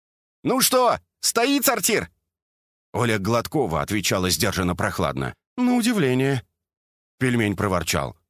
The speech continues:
«Никакого нет удивления, делали на совесть. Хотя бы за это сказали спасибо». «Ничего,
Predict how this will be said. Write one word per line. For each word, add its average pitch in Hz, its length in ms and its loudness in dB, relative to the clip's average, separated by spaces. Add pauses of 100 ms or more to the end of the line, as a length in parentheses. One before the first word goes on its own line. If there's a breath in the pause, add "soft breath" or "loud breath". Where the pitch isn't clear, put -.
(280)
«Никакого 131 640 0
нет 143 240 0
удивления, 139 680 0 (160)
делали 131 340 2
на 135 140 2
совесть. 135 480 0 (280)
Хотя 110 240 0
бы 101 120 0
за 92 220 0
это 104 300 -2
сказали 107 500 0
спасибо». 95 640 -2 (1040)
«Ничего, 262 520 0